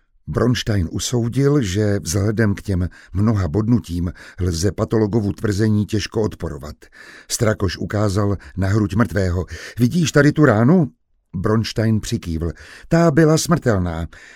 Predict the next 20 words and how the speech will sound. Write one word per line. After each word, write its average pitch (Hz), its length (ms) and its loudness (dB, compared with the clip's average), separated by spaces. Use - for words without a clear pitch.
ale 113 300 4
myslím, 143 380 2
že 127 140 0
si - 140 -2
ji 127 140 2
vrah 120 240 -2
šetřil 139 540 -2
až 135 200 -4
na 143 120 0
závěr. 85 520 -4
Tady 101 360 0
někdo 104 360 0
vraždil 110 540 0
s - 160 -4
velkým 131 460 -2
požitkem. 92 680 -6
Kolikrát 170 540 2
byla 117 220 4
oběť 101 380 -2
probodnutá?“ 85 800 -4